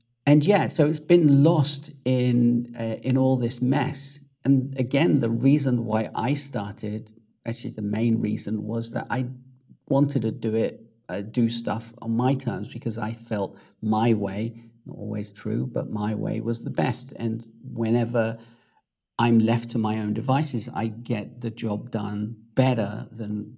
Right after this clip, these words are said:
being told by some sort of manager or someone higher up, who are often wrong, by the way, in, in,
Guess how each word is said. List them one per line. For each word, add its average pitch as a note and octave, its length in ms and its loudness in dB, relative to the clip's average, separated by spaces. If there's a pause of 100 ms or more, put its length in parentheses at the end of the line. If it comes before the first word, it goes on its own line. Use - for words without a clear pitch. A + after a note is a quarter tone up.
being G#2+ 260 -2
told G#2 460 -6
by G2 240 -8
some G2 220 -8
sort G#2+ 240 -10
of G#2+ 40 -14
manager F#2+ 480 -8
or G2+ 280 -10
someone F#2+ 360 -8
higher G2 380 -10
up, - 240 -10 (540)
who G#2 180 -4
are - 40 -10
often G#2 420 -8
wrong, G#2 440 -8
by - 120 -10
the - 80 -12
way, - 180 -14 (420)
in, G#2 240 -4
in, G2+ 320 -8